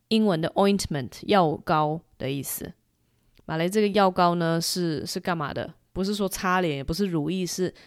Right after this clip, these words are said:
拿来擦烫伤的。¿Vale？好，再来我们看下一个句子。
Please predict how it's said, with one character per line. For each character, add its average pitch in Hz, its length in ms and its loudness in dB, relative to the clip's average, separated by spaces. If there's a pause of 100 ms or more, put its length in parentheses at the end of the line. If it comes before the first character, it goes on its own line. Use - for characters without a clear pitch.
(140)
拿 156 180 -8
来 160 160 -4
擦 170 500 -6
烫 165 320 -4
伤 147 400 -2
的。 143 140 -4 (240)
¿Vale？ 180 320 -4 (320)
好， 151 220 -8
再 285 160 0
来 220 160 2
我 165 60 -2
们 165 60 -6
看 220 240 -2
下 339 240 2
一 254 60 2
个 190 100 -2
句 156 220 -6
子。 - 240 -10